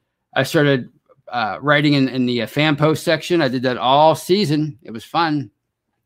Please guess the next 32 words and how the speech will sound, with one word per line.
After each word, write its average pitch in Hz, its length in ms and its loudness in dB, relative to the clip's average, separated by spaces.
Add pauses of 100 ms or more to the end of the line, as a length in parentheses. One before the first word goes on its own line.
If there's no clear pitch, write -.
(180)
In 135 100 4
many 156 160 4
ways, 151 240 2
it 151 40 2
was 127 120 -2
my 143 140 4
most 143 280 2
fun 143 440 0 (1500)
or 120 100 -8
my 123 160 -4
funnest, 143 580 -2 (480)
poor 123 200 -4
grammar, 123 400 -6 (520)
year 139 580 2 (520)
that 117 140 -2
I 131 160 4
ever 135 160 2
had 143 360 2
writing 160 280 2
for, - 240 -12
uh, 110 60 -10
uh, 107 240 -10 (120)
uh, 82 220 -16
on 117 120 -8
Behind 120 300 -6
the 113 40 -12
Steel 113 180 -10
Curtain. 127 300 -6
Uh, 82 220 -8
you 139 100 -8
know, 117 60 -2
I, 117 80 0